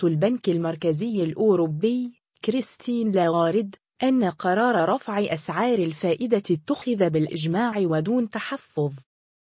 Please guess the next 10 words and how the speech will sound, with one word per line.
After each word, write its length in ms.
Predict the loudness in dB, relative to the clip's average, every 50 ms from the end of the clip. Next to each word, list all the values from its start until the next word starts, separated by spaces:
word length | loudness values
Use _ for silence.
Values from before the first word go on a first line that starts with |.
| _ _ 0
وبعد 440 | 2 2 4 4 2 0 0 0 0
أن 240 | 0 0 0 -2 0
ظلت 380 | 2 2 2 2 2 0 0
دون 440 | 0 -2 -2 0 0 2 2 0 0
تغيير 540 | 0 -2 0 0 0 2 2 2 2 2 2
منذ 400 | 2 2 2 2 0 0 0 -2
جو 240 | 0 2 2 2 2
يوليو 380 | 2 2 2 2 2 2 2 2 0
ألفين 600 | 0 2 2 0 -2 -2 -2 -2 0 0 0 0
وخمسة 540 | 0 0 -2 -4 -4 -2 -2 -2 -2 -4